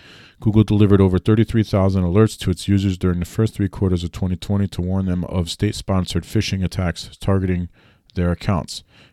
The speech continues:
In these cases, we also shared our findings with the campaigns and the Federal Bureau of Investigation,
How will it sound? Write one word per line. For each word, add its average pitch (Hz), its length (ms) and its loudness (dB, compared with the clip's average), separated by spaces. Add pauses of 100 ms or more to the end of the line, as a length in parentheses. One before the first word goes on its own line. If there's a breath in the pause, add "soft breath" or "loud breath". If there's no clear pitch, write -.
In 90 80 -6
these 90 160 0
cases, 107 600 -2
we 95 160 0
also 92 240 0
shared 92 280 -2
our 87 60 0
findings 101 480 -2
with 87 140 -6
the 87 100 -8
campaigns 98 560 -4
and 90 80 -2
the 82 60 -4
Federal 90 320 -2
Bureau 87 220 -2
of 85 100 -4
Investigation, 92 840 -2